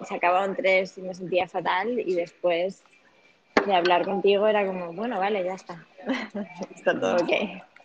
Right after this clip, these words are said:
Speaker 2: ¿Tú, tú eres consciente de que seguramente si hubieras vivido aquí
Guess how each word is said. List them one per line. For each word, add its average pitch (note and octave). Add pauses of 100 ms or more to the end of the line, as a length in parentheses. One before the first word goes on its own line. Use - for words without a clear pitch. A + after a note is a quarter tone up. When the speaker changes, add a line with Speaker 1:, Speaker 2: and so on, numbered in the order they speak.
(760)
Speaker 2:
¿Tú, D3+
tú C#3
eres D#3
consciente D#3 (760)
de B2
que A#2 (540)
seguramente C3+
si C#3+
hubieras C3
vivido B2+
aquí B2+